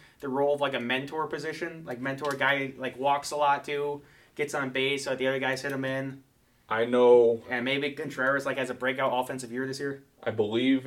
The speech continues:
Speaker 2: if I'm remembering correctly, E S P N or M L B had rankings,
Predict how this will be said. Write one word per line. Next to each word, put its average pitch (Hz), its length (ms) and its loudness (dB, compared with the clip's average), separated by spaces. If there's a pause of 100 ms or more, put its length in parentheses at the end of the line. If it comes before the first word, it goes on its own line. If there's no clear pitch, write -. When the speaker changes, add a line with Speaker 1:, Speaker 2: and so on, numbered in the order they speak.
Speaker 2:
if 120 180 0
I'm 104 240 -2 (400)
remembering 107 560 -4
correctly, 98 480 -6
E 113 100 2
S 113 140 0
P - 240 -12
N 101 220 -6
or 98 120 -6
M 104 120 -6
L 101 100 -6
B 98 300 -8
had 98 260 -4
rankings, 98 680 -8